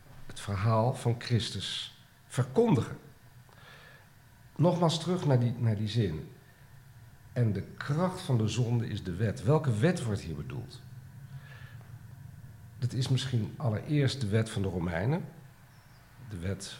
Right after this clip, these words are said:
van de wereldlijkheid. Christus heeft ook gezegd, weten wij,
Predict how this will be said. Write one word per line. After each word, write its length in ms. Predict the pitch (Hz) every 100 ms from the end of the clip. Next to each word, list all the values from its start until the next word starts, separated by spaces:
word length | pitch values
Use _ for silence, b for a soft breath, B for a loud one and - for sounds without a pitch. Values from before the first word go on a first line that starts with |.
| -
van 400 | - - 90 87
de 160 | 82 71 - 87
wereldlijkheid. 920 | 101 113 135 123 123 127 175 - - - - - - - 143 - - - - - -
Christus 380 | - 117 - 101
heeft 180 | 95 -
ook 180 | 107 -
gezegd, 520 | 95 98 90 - - - - - - - -
weten 340 | 98 92 90
wij, 240 | 80 73